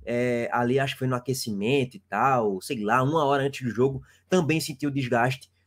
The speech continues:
ficou fora da partida. Então assim, meus amigos,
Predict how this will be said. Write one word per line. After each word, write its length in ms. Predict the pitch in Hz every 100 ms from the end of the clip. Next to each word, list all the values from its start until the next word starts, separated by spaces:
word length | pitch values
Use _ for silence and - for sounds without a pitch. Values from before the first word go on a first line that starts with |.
| _ -
ficou 240 | 143 156
fora 320 | 135 131 127
da 140 | 123 127
partida. 520 | 139 120 - 92 90 _ _ -
Então 220 | 170 214
assim, 240 | 214 208 156
meus 180 | 135
amigos, 440 | 117 98 85 90